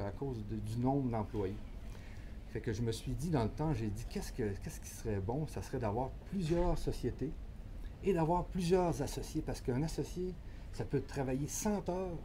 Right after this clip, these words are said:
puis il va être content, puis il va faire de l'argent. »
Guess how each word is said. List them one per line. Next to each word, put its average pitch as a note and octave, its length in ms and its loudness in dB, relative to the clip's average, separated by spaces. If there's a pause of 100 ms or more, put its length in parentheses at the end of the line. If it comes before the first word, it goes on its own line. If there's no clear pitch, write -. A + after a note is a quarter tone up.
(640)
puis D3+ 120 -2
il C3 40 2
va C#3 100 4
être - 180 -6
content, F3+ 460 0
puis D#3+ 80 0
il - 60 0
va A#2+ 80 0
faire D3 220 -2
de G#2+ 200 -2
l'argent. » D#3+ 500 0